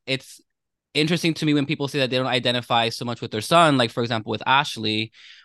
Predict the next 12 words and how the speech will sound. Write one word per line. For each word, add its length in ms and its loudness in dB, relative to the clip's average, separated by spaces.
where 140 2
she 100 -2
doesn't 180 0
identify 440 0
as 160 -2
much 260 -4
with, 160 -6
like, 340 0
their 380 2
Sagittarius 600 -2
rising, 640 2
because 1040 2